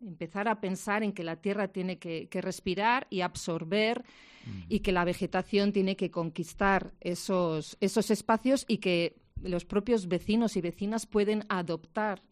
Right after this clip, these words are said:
Speaker 1: esos espacios verdes
Speaker 2: Ujú.
Speaker 1: alrededor de los árboles.
Speaker 2: Ujú. Ha llamado la atención recientemente, eh, que, eh, en, así como en la Plaza de la Cruz sí que se consiguió, eh, parar, eh, la tala de, de esos árboles, no se ha conseguido talar la,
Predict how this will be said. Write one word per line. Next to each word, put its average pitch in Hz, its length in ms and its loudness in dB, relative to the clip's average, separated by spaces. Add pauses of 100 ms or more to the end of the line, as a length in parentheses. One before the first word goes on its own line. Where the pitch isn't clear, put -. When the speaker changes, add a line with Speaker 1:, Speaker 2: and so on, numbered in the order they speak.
(560)
Speaker 1:
esos - 360 -4
espacios 175 640 -4
verdes 170 380 2
Speaker 2:
Ujú. - 100 -4
Speaker 1:
alrededor 170 500 2
de 160 120 0
los 156 220 -2
árboles. 151 500 -6
Speaker 2:
Ujú. 92 180 -10 (840)
Ha 135 100 2
llamado 156 200 8
la 151 60 6
atención 139 480 2
recientemente, 123 540 -2 (160)
eh, 104 500 -4 (100)
que, - 140 -8
eh, 101 560 -6
en, 104 160 -4
así 92 240 -4
como 127 160 -4
en 127 60 -2
la 117 100 -2
Plaza 117 220 -8
de 113 80 -4
la 107 40 -8
Cruz 120 200 -6
sí - 100 -4
que 120 100 -8
se 110 200 -6
consiguió, 110 800 0
eh, 98 80 -6
parar, 104 500 -4
eh, 101 140 -4
la 101 180 -6
tala 98 320 -6
de, 98 320 -4
de 92 140 -8
esos - 480 -6
árboles, 110 420 -2 (360)
no 117 260 2
se 143 180 2
ha 131 80 2
conseguido 113 680 -4
talar 95 480 -6
la, 92 640 -6